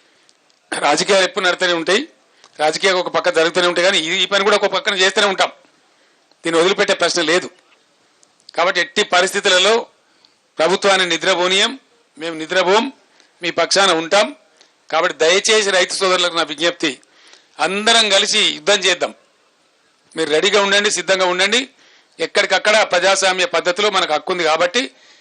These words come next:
ఫైట్ చేద్దాం, యుద్ధం చేద్దాం. వాళ్ళు ఇచ్చిన వాగ్దానాలు అమలు చేసేదాకా, ప్రతి ఒక్క వాగ్దానం అమలు చేసేదాకా వెంటబడి తరిమి చేయించుదాం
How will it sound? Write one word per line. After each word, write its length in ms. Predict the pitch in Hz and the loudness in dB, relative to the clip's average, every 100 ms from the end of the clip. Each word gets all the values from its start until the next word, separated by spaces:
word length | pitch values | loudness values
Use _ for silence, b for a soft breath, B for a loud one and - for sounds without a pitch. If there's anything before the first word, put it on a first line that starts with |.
| b b | b b
ఫైట్ 280 | 160 208 233 214 | 0 2 4 2
చేద్దాం, 280 | 196 202 190 | 2 2 0
యుద్ధం 200 | 175 196 180 | 0 0 0
చేద్దాం. 280 | 180 180 208 233 - b b b - | 0 2 0 -4 -20 b b b -6
వాళ్ళు 140 | 165 170 | -4 -2
ఇచ్చిన 160 | 208 208 175 | -2 0 2
వాగ్దానాలు 440 | 180 190 190 185 | 2 2 2 2
అమలు 160 | 170 185 | 2 0
చేసేదాకా, 320 | 185 180 175 160 | 0 0 0 0
ప్రతి 160 | 170 180 | -2 -2
ఒక్క 100 | 185 170 160 | 0 2 2
వాగ్దానం 400 | 185 202 202 185 | 2 2 2 2
అమలు 160 | 185 185 | 0 0
చేసేదాకా 460 | 180 175 165 165 151 139 b b b b 143 | 0 0 0 0 -2 -4 b b b b -6
వెంటబడి 460 | 165 175 196 208 202 160 | -2 0 2 0 -2 -2
తరిమి 240 | 170 214 202 | 0 0 0
చేయించుదాం 480 | 190 180 175 175 | 0 -2 -2 -2